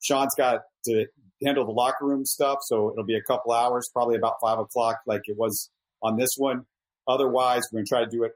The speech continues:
as soon as the game ends and go live. But we'll let you know on Twitter. We'll let you lo-, know on social media what's going on with everything. Um, you know, I, I, I just wanna remind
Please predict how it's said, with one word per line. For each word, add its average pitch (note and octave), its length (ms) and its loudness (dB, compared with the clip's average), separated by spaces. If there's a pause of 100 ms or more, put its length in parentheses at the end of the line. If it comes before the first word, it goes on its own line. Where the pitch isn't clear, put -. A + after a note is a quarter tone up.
as G2 120 -6
soon C3+ 160 0
as A#2+ 120 -4
the A2+ 80 -4
game A2+ 420 -2 (100)
ends A2+ 520 -2 (440)
and G#2 420 -4 (160)
go B2+ 160 4
live. A#2 260 2 (200)
But A2+ 100 0
we'll C3 160 2
let C3+ 220 0
you C#3 80 2
know A#2+ 300 4
on A2 180 0 (120)
Twitter. A#2 300 2
We'll A2+ 160 0
let A2+ 120 -2
you A2 60 -4
lo-, A2+ 200 -2
know A#2 140 0
on G#2+ 120 0
social A2 300 -2
media G#2+ 280 -2
what's G#2 220 -2
going G#2+ 200 -4
on A2+ 180 0
with G#2 140 -2
everything. F#2+ 560 -4 (440)
Um, G#2 520 0 (960)
you C3 120 0
know, B2 120 2
I, A#2+ 120 2
I, B2 320 -2
I - 20 4
just A#2+ 300 -2
wanna C3+ 160 0
remind B2 300 2